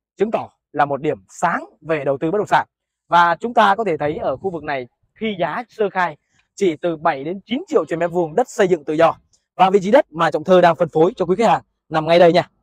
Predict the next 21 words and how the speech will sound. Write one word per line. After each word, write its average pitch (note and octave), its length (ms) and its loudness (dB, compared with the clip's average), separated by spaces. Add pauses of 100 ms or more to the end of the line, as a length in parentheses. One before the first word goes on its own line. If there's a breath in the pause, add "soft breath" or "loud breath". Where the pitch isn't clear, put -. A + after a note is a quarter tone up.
(280)
nằm F3 240 -2
kế G3+ 240 4
bên A#3 160 8
những A3 100 -2
dãy A#3+ 100 2
nhà G3+ 100 2
phố F3 200 4
này. G#3+ 140 2 (460)
Đây E3+ 140 4
ạ. - 80 0 (1400)
Đường A3 340 6
đã A3+ 120 6
đổ G#3 220 4
nhựa, - 180 4 (920)
điện F3+ 320 4
đã G3 120 2
có, F#3 320 2 (160)
cây A3+ 180 4
xanh A3+ 220 2
đã A3 120 4
trồng E3+ 220 2